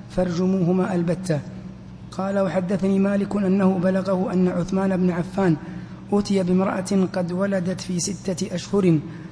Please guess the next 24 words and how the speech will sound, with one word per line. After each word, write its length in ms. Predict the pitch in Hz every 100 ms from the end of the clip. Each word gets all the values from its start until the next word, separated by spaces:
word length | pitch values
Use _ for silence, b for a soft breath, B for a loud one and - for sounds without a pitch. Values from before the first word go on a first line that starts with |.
| -
فأمر 420 | 202 202 202 185 180
بها 360 | 196 196 190
أن 160 | 180 170
ترجم، 460 | 208 190 202 226 220 B B -
فقال 520 | 180 - 208 196 196
له 260 | 180 185
علي 260 | 185 185 202
بن 200 | 185 185
أبي 240 | 180 175
طالب: 420 | 175 190 202 196 170
'ليس 280 | 190 -
ذلك 460 | 180 190 202 190 -
عليها، 580 | 175 180 202 170 165 160 - B B B B -
إن 160 | 196 190
الله 320 | 190 190 185
تبارك 500 | 185 180 202 196 190
وتعالى 600 | 185 170 185 185 202 196
يقول 500 | 180 175 196 196 180
في 120 | 180
كتابه: 640 | 180 170 202 196 190 180
وحمله 720 | 175 165 202 196 196 180 226 240 B B B B -
وفصاله 760 | 185 180 - 208 202 196 180 170
ثلاثون 560 | 180 180 175 202 190
شهرا، 500 | 175 202 180 170 151